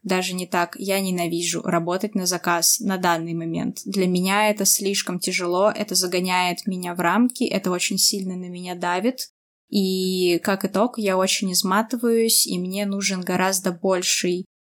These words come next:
период на то, чтобы восстановиться. Скорее всего, период, когда я не смогу заниматься деятельностью просто потому, что это выжмет из меня все соки.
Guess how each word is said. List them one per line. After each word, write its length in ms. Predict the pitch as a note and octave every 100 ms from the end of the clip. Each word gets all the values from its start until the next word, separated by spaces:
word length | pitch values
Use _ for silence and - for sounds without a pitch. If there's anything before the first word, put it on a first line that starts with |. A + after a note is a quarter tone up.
| -
период 640 | G3+ F#3+ G#3+ B3+ A#3 -
на 140 | F#3 F3
то, 280 | G3+ G#3+
чтобы 1120 | G#3+ - F3+ F#3 F#3 F3+ F3 F3 E3+ E3+ E3+ F#3+ - _ -
восстановиться. 880 | G3 - G3 F#3 F3 - - G#3+ - _ _ _ -
Скорее 340 | - - F#3+ F#3
всего, 260 | - F#3+
период, 500 | F3 F#3 F#3 A#3+ B3+
когда 340 | - F#3 F3+ F#3
я 280 | F3+ F3+
не 120 | F3+ F3+
смогу 360 | - F#3+ F#3+
заниматься 560 | F3 E3+ E3 E3 - F3
деятельностью 680 | F#3 G#3+ - G#3+ G#3 - -
просто 400 | G3 F3+ - -
потому, 320 | - F#3 F#3
что 200 | - -
это 220 | F3+ F3+
выжмет 400 | F#3 F#3+ - F3+
из 100 | F#3
меня 260 | F3+ F3 E3+
все 200 | - F3
соки. 420 | - E3+ -